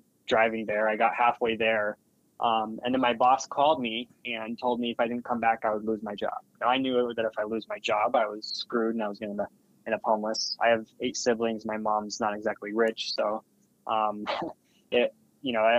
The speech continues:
I was pretty much on my own. I already had, you know, my own apartment and stuff like that. So, um, my, I had no choice but to turn around and start driving home. Um, and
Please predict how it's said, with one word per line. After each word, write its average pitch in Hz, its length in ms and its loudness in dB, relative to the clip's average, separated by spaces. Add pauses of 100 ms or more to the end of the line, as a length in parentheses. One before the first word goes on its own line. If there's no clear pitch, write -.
I - 20 2
was 120 140 -2
pretty 143 200 2
much 127 160 2
on 120 100 0
my 113 160 -2
own. 117 220 2
I 113 80 0
already 110 220 2
had, 107 260 0 (140)
you 110 80 -10
know, 104 80 -4
my 104 280 -4 (320)
own 113 120 -2
apartment 107 500 -2
and 101 140 -12 (140)
stuff 107 200 -6
like 101 160 -6
that. 104 240 -2
So, 104 240 -8 (400)
um, 104 440 0 (800)
my, 123 520 4 (140)
I 123 180 0 (260)
had 151 220 2
no 143 140 4
choice 123 380 0
but 113 120 -4
to 101 60 -16
turn 113 220 -4
around 107 280 -4
and 95 240 -8
start 107 280 0
driving 104 280 -2
home. 104 240 -6 (140)
Um, 104 400 -4 (640)
and 113 580 2